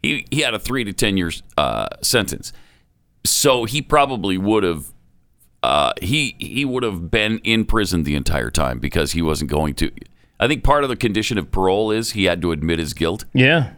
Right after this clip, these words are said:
Speaker 1: And he said all along, "I'll stay the ten years before I'll do that. I'm not gonna m-, admit to any wrongdoing." And he would not submit to the, uh, sexual predator therapy thing that they were doing either. So he wouldn't do any of that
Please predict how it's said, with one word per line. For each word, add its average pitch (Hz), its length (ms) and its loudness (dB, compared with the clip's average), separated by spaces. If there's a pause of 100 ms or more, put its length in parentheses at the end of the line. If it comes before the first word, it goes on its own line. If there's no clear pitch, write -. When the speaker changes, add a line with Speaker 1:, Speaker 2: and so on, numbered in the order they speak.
Speaker 1:
And 82 220 0
he 101 80 2
said 110 280 2
all 101 220 0
along, 95 480 0
"I'll 117 160 0
stay 120 220 0
the 92 100 -6
ten 104 260 -2
years 95 200 -2
before 71 360 -4
I'll 57 60 -4
do 71 180 -4
that. 52 240 -4
I'm 98 100 2
not 107 120 2
gonna 90 280 0
m-, - 60 -14
admit 87 340 -2
to 87 100 0
any 78 160 -2
wrongdoing." 67 500 -6 (680)
And 175 400 2 (200)
he 165 200 0
would 147 180 0
not 156 260 0
submit 147 540 -2 (640)
to 131 460 0
the, 110 520 -2
uh, 82 440 2 (200)
sexual 127 500 0
predator 113 560 -2 (160)
therapy 95 500 -2
thing - 320 -8
that 65 180 -8
they 78 80 -4
were 67 140 -6
doing 73 200 -4
either. 71 240 -6 (140)
So 104 220 2
he 110 100 2
wouldn't 120 220 2
do 110 160 2
any 98 160 0
of 69 80 -4
that - 200 -12